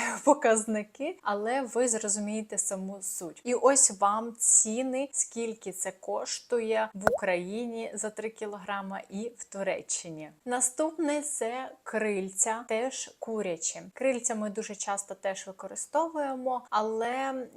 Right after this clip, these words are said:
я їх люблю робити на грилі. Знаєте, у мене є ця машина, котра оце закривається з двох сторін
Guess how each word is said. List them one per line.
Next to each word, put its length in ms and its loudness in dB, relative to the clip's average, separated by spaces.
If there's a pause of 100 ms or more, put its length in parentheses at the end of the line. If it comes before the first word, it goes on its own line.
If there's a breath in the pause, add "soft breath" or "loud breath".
(100)
я 120 4
їх 200 2
люблю 300 4
робити 380 -4
на 240 -2
грилі. 500 -4
Знаєте, 360 -6
у 40 -8
мене 220 -6
є 180 -2
ця 160 -2
машина, 420 -4
котра 380 0
оце 240 -4
закривається 760 0
з 40 -2
двох 280 2
сторін 440 -6